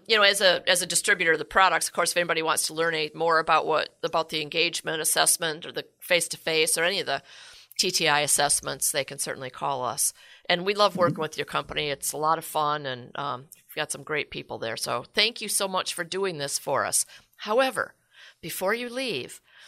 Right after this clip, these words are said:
Speaker 1: I want you to share with our listening audience your five words of wisdom and why they resonate with you.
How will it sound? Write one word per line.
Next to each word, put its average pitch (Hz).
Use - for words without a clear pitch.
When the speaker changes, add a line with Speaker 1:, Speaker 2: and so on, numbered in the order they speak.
Speaker 1:
I 156
want 175
you 202
to -
share 175
with 160
our 160
listening 175
audience 156
your 160
five 185
words 220
of 247
wisdom 165
and 147
why 156
they 190
resonate 156
with -
you. 123